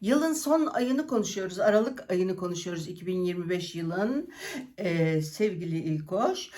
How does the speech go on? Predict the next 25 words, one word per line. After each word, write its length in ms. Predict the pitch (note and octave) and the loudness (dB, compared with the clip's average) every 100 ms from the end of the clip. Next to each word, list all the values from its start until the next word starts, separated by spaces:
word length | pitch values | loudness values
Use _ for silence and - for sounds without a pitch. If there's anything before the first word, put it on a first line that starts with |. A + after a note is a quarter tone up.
| - - - - | -12 -12 -10 -2
E, 80 | G3+ F#3 F3+ F3+ - | 2 4 2 0 -2
efendim 420 | A3+ F#4 D4+ G#3+ | 0 2 2 2
şimdi 240 | - G4 D#4+ | -2 -4 -6
şu, 160 | - - | -6 -10
burada, 840 | G#3+ A#3 G#4 D#4 A#3+ A#3 A#3 A#3+ - | -8 -2 -2 2 4 6 4 2 0
e, 400 | G3 F#3 F3 E3+ - - _ _ _ | 2 2 2 -2 -8 -18 _ _ _
bazen 360 | G4 G#4+ B3+ A#3+ | -4 -2 0 0
bana 200 | C4 B3 | 0 0
bir 60 | - | -2
şey 200 | A#3 A3+ | -2 -2
sorarlar 520 | D#3+ C#3+ C3 A#2+ A#2+ | 0 -2 -2 -6 -10
mesela. 480 | - - A2 - - _ _ _ _ | -12 -12 -12 -12 -18 _ _ _ _
"Nasıl 360 | A3+ B3+ B3+ E3 | 2 4 2 2
geçti?" 560 | D3+ C3 - F3+ A#3 - _ _ | 2 0 -2 -4 -4 -8 _ _
"Çok 260 | - C#4 - | -4 -4 -4
güzel 320 | E3 - - _ _ _ _ G3+ | -2 -2 -4 _ _ _ _ -2
geçmiştir 540 | F#3 F3 - D#3 - D#3 | 2 2 2 -2 -2 -2
o 160 | D#3 | 0
şey 260 | D#3 E3 E3 | 0 2 2
her 260 | D#3 D#3+ | 4 4
neyse." 480 | D#3+ D3+ - G#3 - - - - | 4 2 2 0 0 -8 -20 -2
Derim 280 | F#3+ B3+ - | 2 2 0
ki, 120 | - | -8
"Kebap." 540 | D3+ C#3 C3+ - - - - _ _ _ _ _ _ _ - | -2 0 0 -2 -10 -20 -20 _ _ _ _ _ _ _ -6
Ha, 260 | E3 D3+ | -4 -4